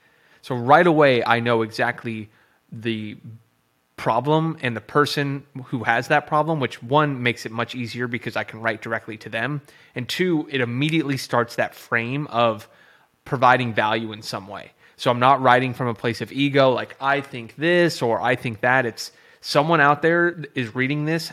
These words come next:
is experiencing a problem. My writing is going to solve it. So this goes for copywriting, this goes for Twitter thread writing, it goes for YouTube videos. If you are creating from a place of me, me, me, here's what I have to think,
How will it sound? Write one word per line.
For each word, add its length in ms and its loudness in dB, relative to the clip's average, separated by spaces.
is 160 -6
experiencing 720 -4
a 20 -6
problem. 540 -2
My 140 2
writing 360 2
is 100 -4
going 220 -4
to 100 -14
solve 340 -6
it. 240 -4
So 140 -8
this 160 -2
goes 200 0
for 160 -10
copywriting, 680 2
this 140 -6
goes 180 -6
for 160 -16
Twitter 320 -2
thread 220 0
writing, 300 2
it 60 -10
goes 140 -6
for 100 -12
YouTube 300 -4
videos. 400 2
If 200 -2
you 160 -4
are 120 -2
creating 540 -4
from 140 -6
a 60 -4
place 360 -2
of 420 -6
me, 240 -4
me, 180 -2
me, 480 -4
here's 260 0
what 120 0
I 140 6
have 200 0
to 80 -6
think, 400 -4